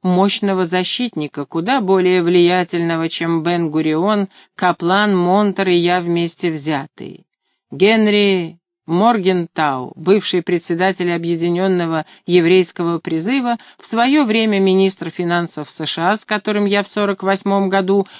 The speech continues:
много разъезжала по еврейским общинам, сразу все понял и одобрил. Он сделал больше.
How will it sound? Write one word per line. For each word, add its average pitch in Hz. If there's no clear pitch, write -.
много 202
разъезжала 185
по 190
еврейским 185
общинам, 175
сразу 214
все 165
понял 262
и 180
одобрил. 147
Он 214
сделал 240
больше. 190